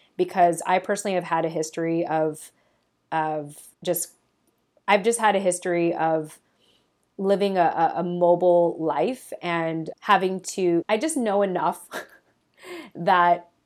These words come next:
it, it's just safer <laughs> to upload my files in the cloud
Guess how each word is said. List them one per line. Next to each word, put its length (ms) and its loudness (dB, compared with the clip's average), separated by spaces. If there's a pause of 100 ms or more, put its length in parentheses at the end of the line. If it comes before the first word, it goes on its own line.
(140)
it, 360 0
it's 220 -4
just 400 -4
safer 520 -2 (380)
<laughs> 400 -20
to 520 0 (360)
upload 280 4
my 160 -4
files 600 4 (120)
in 160 -2
the 80 -4
cloud 600 0